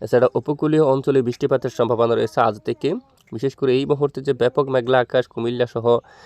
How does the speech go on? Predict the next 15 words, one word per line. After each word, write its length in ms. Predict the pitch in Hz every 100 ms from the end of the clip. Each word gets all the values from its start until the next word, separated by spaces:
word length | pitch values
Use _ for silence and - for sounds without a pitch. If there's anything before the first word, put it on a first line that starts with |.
| - -
এদিকে 260 | 117 123
দেখুন 240 | 117 123 120
লাকসাম, 560 | 117 110 - 117 110
ভেলুনিয়া, 480 | 95 110 117 113 113
তারপর 380 | - 107 - 113
ছাগলনাইয়া, 680 | - 107 107 110 107 110 139 -
চমোহনী, 580 | 113 107 110 110 110 113 - - -
এই 160 | 113 113
অঞ্চল, 360 | 107 110 113
সন্দ্বীপ, 520 | 107 - 107 107 107 -
হাতিয়া, 500 | - 101 110 104 101 - - - 104 -
এছাড়া 220 | - 104
এদিকে 200 | 101 107
কাঠাজারি, 640 | - 107 110 107 110 113 - - - - -
চট্টগ্রাম, 580 | 113 - 120 123 127